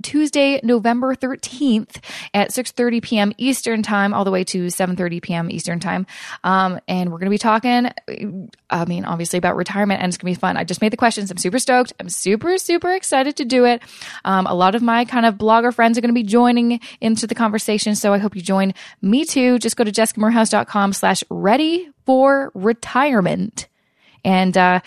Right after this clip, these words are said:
get some more information on there, and you can sign up to get some email reminders so you don't miss out. And the best part is, if you join, you are eligible. Uh, you get a chance to win, uh, one of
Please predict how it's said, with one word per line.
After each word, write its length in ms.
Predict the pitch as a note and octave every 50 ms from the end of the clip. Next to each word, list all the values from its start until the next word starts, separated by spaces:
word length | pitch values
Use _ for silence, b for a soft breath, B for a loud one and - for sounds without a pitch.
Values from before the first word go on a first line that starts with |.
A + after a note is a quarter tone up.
| B B B -
get 180 | F3+ - -
some 140 | - F3+ F3
more 160 | G#3 B3 C4
information 500 | C#4 C4+ - C4+ B3+ C4 C4+ - - B3
on 200 | A#3+ A#3+ A#3+ A#3
there, 260 | A3+ A3+ A3 A3 A3
and 100 | G#3+ G#3
you 60 | G3 F#3
can 100 | G#3 F#3
sign 240 | - G#3+ G3+ G3
up 100 | G3 F#3+ -
to 80 | -
get 120 | F#3 F3 -
some 160 | - F3+ -
email 260 | - F3+ E3+ E3+ F#3
reminders 440 | F3+ F3+ E3+ E3 F3+ F#3+ F#3+ F#3 -
so 80 | - F#3
you 80 | F3+
don't 140 | F3 F3 G3
miss 180 | F#3 F3+ - A#3
out. 120 | A#3 B3
And 100 | B3 B3+
the 40 | A#3
best 160 | D4 E4+ -
part 180 | - D#4 D4 D4
is, 340 | E4 F4 D4+ C#4+ C#4 - B B B B B B
if 160 | - - B3+ C#4
you 80 | C4+
join, 320 | A3+ C#4+ C#4+ C#4+ C#4+ D4 -
you 200 | A#3+ C4 B3+ -
are 160 | - B3+ -
eligible. 560 | - C#4+ D#4 D#4+ C#4 C4+ C4+ C#4+ D4+ D#4+ D#4+ B B B B B B3
Uh, 100 | A3 G#3+
you 180 | G#3+ G#3+ A#3 B3
get 120 | B3 C#4+
a 60 | C4+ A#3
chance 300 | - C#4 D#4 F4+ F4+ -
to 100 | - E4
win, 360 | E4+ F#4+ F#4+ E4 D#4 D#4+ D4+ - B B B B B
uh, 180 | G3+ G3+ G3
one 240 | G3 F#3+ A3+ A#3 A#3
of 220 | - - F#3+ F#3